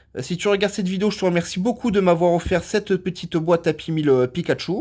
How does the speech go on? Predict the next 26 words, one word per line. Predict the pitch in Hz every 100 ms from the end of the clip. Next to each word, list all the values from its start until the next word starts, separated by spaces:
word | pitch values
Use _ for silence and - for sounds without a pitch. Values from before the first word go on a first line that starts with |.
| 349
Voilà, | 110 120 196
elle |
va | 135
aller | 127 127 -
dans | 156 180
ma | 170
vitrine. | 131 - 180 262 302 _ - - - - _ _ -
Euh, | 165 156 156 151 147 143 135 127 123 113 113 107 104 104 98 95
et | 202
voilà, | 208 135 170
bon, | 175 170
bah, | 165 131
c'est, | - 147 143
ce, | - 160
ce | -
set | 185 214 208
McDo, | 202 175 175 240
honnêtement, | 247 214 202 196 214 226 214
euh, | 175 160 147 139 135 127 120 98 82 62 - - - - - _ -
c'est, | - 151 147 - -
c'est | - 220
pas | 226
top, | - 110 -
c'est | - 156
pas | 123
top. | 104 92